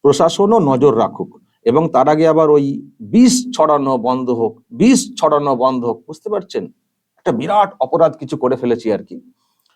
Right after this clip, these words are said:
তো ইস্ট বেঙ্গল ক্লাবকে নিয়ে যে কুৎসিত, অপমানজনক, উস্কানিমূলক কথা বলা হয়েছে, উস্কানিমূলক কথা বলা হয়েছে, তাতে শুধু ইস্ট বেঙ্গল নয়, গোটা ময়দানের সব ক্লাবের প্রতিবাদ করা উচিত।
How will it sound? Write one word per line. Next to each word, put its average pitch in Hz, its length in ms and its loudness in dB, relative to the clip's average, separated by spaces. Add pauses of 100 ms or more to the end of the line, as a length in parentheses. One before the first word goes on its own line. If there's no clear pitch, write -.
(360)
তো 113 400 4 (380)
ইস্ট 147 240 -2
বেঙ্গল 151 340 2
ক্লাবকে 135 440 0
নিয়ে 147 260 2
যে 127 160 2
কুৎসিত, 139 580 -2 (180)
অপমানজনক, 214 920 2
উস্কানিমূলক 262 760 2 (100)
কথা 180 240 -2
বলা 139 220 2
হয়েছে, 113 360 -6 (100)
উস্কানিমূলক 220 720 2
কথা 151 220 -2
বলা 170 180 2
হয়েছে, 185 360 2 (1120)
তাতে 165 360 2
শুধু 170 340 0
ইস্ট 175 220 0
বেঙ্গল 156 400 2
নয়, 190 300 0 (220)
গোটা 143 380 2
ময়দানের 151 640 0
সব 226 400 -2
ক্লাবের 143 320 2 (260)
প্রতিবাদ 127 420 -4
করা 127 160 0
উচিত। 135 360 0